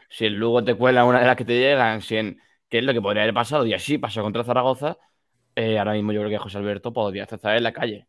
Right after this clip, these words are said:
Lo que pasa es que llega al Málaga, llega a la Rosaleda, toda la afición aprieta, gana el partido, la celebración, la afición celebra con los jugadores, parece que hay unión, y de repente llegamos fuera de casa,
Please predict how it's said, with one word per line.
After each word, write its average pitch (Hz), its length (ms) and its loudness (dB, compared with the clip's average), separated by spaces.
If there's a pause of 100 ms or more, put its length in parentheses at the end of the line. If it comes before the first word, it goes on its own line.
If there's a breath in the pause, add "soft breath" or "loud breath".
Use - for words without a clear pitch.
Lo - 80 -20
que - 60 -20
pasa 104 200 -16
es - 80 -18
que 107 400 -2 (300)
llega 107 300 0
al 107 80 0
Málaga, 131 400 4
llega 113 180 0
a 110 40 4
la 110 60 2
Rosaleda, 135 640 -2
toda 113 240 2
la 107 60 -2
afición 110 240 -8
aprieta, 139 720 -2 (280 soft breath)
gana 131 360 2
el 117 60 -4
partido, 127 500 0
la 120 80 -2
celebración, 110 440 -6
la 113 180 4
afición 107 280 -4
celebra 117 340 -2
con 113 140 -2
los 113 100 -4
jugadores, 131 560 2 (300)
parece 120 260 -4
que 127 80 0
hay 127 60 2
unión, 139 220 -2
y 117 80 -6
de 104 100 -4
repente 117 360 -6
llegamos 107 280 -6
fuera 107 180 -2
de 113 80 0
casa, 127 280 -4